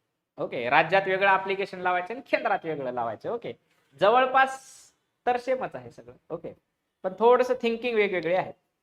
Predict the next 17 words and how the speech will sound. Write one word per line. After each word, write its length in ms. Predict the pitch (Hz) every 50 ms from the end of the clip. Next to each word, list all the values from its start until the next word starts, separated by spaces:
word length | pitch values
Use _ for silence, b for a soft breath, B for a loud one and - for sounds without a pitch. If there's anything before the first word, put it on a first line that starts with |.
| _ _ _ _ _ _ _ _ _ _ _ _ _ _ _ _ _ _ - - _ _ _ _ _ _ _ _ _ _ _ _ _ _ _ _ -
अंडर 300 | 139 160 190 208 240 240
ग्रॅज्युएटला 480 | 233 233 233 233 233 240 240 233 240 226
फॉर्म 260 | 226 233 226 233 233
भरू 200 | 202 208 220 233
शकता 360 | 214 220 208 214 - 170 170 175 - -
तुम्ही, 180 | 185 202 214
जर 140 | 202 220 208
विद्यार्थी 360 | 208 208 196 208 202 202 202
मित्रांनो 340 | 202 208 202 208 208 202 190 185
ओपन 320 | 196 190 190 226 208 202
असाल 280 | 190 185 190 202 196 196 196
तर 100 | 202 196
एज 300 | 190 196 208 214 202 208 - _ 214
तीस 180 | 220 214 214 -
पेक्षा 260 | 208 196 202 196 175
जास्त 320 | 170 196 202 196 196 196 175
नसावं 360 | 170 156 160 151 135 135 143